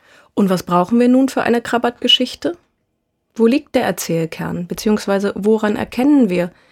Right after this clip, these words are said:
dass es sich um den Krabbert-Stoff handelt? Gab es innerhalb der Erzählung eventuell verschiedene Erzählkerne? Klar ist, dass verschiedene Inhalte irgendwann zum Krabbert-Stoff vereint wurden.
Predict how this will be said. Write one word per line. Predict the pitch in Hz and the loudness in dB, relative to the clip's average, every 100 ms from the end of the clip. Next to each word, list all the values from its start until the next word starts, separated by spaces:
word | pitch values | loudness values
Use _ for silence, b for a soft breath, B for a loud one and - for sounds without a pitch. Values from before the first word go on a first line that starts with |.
| b - | b -6
dass | 196 196 | -4 -2
es | 190 | -2
sich | 190 | -2
um | 196 | -2
den | 185 180 | 0 -2
Krabbert-Stoff | - 302 - - 151 - | 0 0 0 -2 -4 -6
handelt? | 160 165 175 - - _ _ _ _ _ - | -8 -8 -8 -12 -20 _ _ _ _ _ -4
Gab | 190 190 | -2 -2
es | - | -6
innerhalb | - 202 185 185 - | -4 -2 -2 -4 -6
der | - | -6
Erzählung | 175 - 196 190 190 | -6 -2 -2 0 -2
eventuell | 185 185 185 190 190 | -2 -2 -2 -4 -6
verschiedene | 180 175 - 190 233 247 | -6 -4 -2 0 2 0
Erzählkerne? | - - 240 240 - 233 247 302 _ _ _ _ _ _ b b b b b b b _ | -2 -4 -4 -4 -4 -2 -2 -4 _ _ _ _ _ _ b b b b b b b _
Klar | - 214 269 311 | 0 0 2 -2
ist, | 349 - 226 | -4 -4 -4
dass | 220 | -4
verschiedene | - 202 - 247 254 | -4 -2 0 2 2
Inhalte | 226 240 254 247 247 247 | 2 2 2 0 -2 -4
irgendwann | - 233 247 240 - 202 220 | -2 0 0 -2 -2 0 0
zum | 220 220 214 | -2 -4 -4
Krabbert-Stoff | - 185 185 185 - 185 - | -2 -4 -2 -4 -4 -4 -6
vereint | 185 - 170 165 | -6 -4 -4 -4
wurden. | - 165 160 | -6 -6 -8